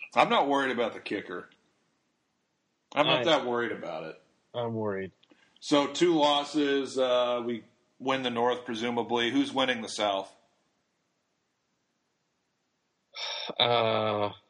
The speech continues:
Speaker 2: who's gonna win the South? I think it'll be Arizona.
Speaker 1: Ooh, nice.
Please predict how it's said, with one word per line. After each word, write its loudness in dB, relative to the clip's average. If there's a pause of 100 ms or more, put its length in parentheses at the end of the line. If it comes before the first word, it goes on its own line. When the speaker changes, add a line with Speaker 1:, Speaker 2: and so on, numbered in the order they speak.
(340)
Speaker 2:
who's -2
gonna 2
win 0
the -4
South? -4 (120)
I 4
think 0
it'll 4
be 0 (920)
Arizona. 2 (440)
Speaker 1:
Ooh, 2 (180)
nice. -4